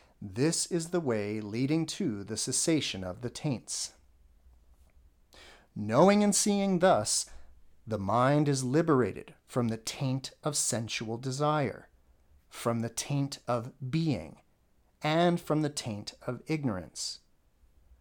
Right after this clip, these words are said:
When it is liberated, there comes the knowledge. It is liberated. One understands. Birth is destroyed.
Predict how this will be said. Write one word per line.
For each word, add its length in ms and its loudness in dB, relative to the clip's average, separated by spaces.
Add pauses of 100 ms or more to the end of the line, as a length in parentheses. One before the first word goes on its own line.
(160)
When 180 0
it 100 2
is 160 2
liberated, 640 4 (400)
there 120 0
comes 340 2
the 100 2
knowledge. 680 2 (580)
It 120 2
is 160 2
liberated. 580 4 (1160)
One 300 6
understands. 1040 0 (580)
Birth 460 2
is 140 6
destroyed. 720 2